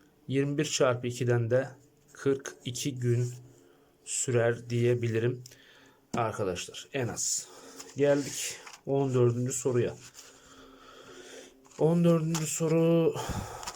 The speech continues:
da kağıt kullanalım mı? Bakalım. Uzun gibi görünüyor. Üç yüz on iki metre uzunluğunda boş bir çıkmaz sokağın sadece bir yanına aşağıdaki özelliklere uyacak biçimde ve mümkün olan en çok sayıda özdeş evler inşa ediliyor.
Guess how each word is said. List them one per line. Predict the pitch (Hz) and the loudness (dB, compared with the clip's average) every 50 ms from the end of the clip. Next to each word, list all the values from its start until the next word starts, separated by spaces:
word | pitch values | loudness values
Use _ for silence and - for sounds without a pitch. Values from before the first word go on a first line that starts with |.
| - - - - - 135 | -12 -14 -14 -8 0 4
da | 147 147 151 143 - - - - - - | 4 6 6 4 0 -4 -14 -18 -12 -4
kağıt | - 143 135 135 139 143 - - - - - - - - | 0 2 4 6 4 4 2 0 -4 -2 -4 -4 -6 -6
kullanalım | - 127 123 123 123 123 123 131 131 139 | -4 2 2 4 4 4 4 4 2 2
mı? | 135 135 135 135 139 139 123 120 - | 2 2 0 0 0 -2 -2 0 0
Bakalım. | 135 120 - 131 120 113 110 - - - - - - - - - - | 0 2 2 2 2 2 0 -2 -10 -18 -20 -20 -20 -20 -20 -14 -10
Uzun | 107 110 110 113 117 120 120 104 | -8 -6 -4 -2 0 0 0 0
gibi | 101 101 117 123 | 0 0 0 2
görünüyor. | 120 123 123 120 113 104 98 90 | 4 4 4 4 2 0 -4 -4
Üç | - 120 - - | -4 -6 -8 -10
yüz | - 131 | -4 -2
on | 143 131 | -2 -2
iki | 127 123 - 127 | -2 -2 -2 0
metre | 123 120 123 123 117 117 | 0 0 0 2 2 2
uzunluğunda | - 120 120 120 123 123 120 120 120 117 117 110 | 4 4 2 2 2 2 2 2 2 2 2 2
boş | 113 120 123 123 123 - - | 4 4 4 2 0 0 -2
bir | 120 120 123 - - _ _ _ _ - - _ - - - - - | -2 -2 -2 -6 -14 _ _ _ _ -20 -20 _ -20 -20 -20 -20 -14
çıkmaz | - - - 120 123 135 139 127 | -14 -12 -12 -8 -4 -2 -2 -2
sokağın | 120 - 135 123 - 120 117 117 | -2 -2 -2 -2 0 0 -2 0
sadece | 110 - - 131 123 123 127 120 117 120 120 117 | -2 -2 -2 -2 -2 -2 -2 0 0 0 0 0
bir | 123 120 | 0 2
yanına | 123 123 120 117 113 113 113 113 | 2 4 2 2 2 0 0 0
aşağıdaki | 117 117 - - 123 123 120 113 - 123 127 | -2 -2 0 2 2 4 2 2 2 2 2
özelliklere | 123 120 120 113 110 110 - 117 110 110 | 4 4 4 2 2 0 0 2 2 2
uyacak | 107 117 117 117 113 123 131 123 123 | 2 2 2 4 4 2 0 -2 -4
biçimde | 127 120 - 120 120 117 110 | -10 -8 -4 -2 0 2 2
ve | 110 | 2
mümkün | 107 110 113 117 113 - - 127 | 2 0 -2 -2 -4 -4 -4 -4
olan | 123 117 110 101 - | -2 -2 -2 -4 -4
en | - 120 131 131 | -4 -4 -4 -4
çok | 120 - 113 113 - | -4 -6 -8 -8 -6
sayıda | - - 113 110 107 117 117 - 127 | -2 0 2 2 2 2 0 2 2
özdeş | 123 120 110 113 123 120 123 | 2 2 2 2 -2 -2 -2
evler | - 117 117 117 123 117 117 | 0 0 0 2 2 2 2
inşa | 117 110 - - - 92 90 | 0 0 -2 -2 -2 -2 -2
ediliyor. | 90 87 87 87 82 - | -2 -2 -4 -4 -4 -6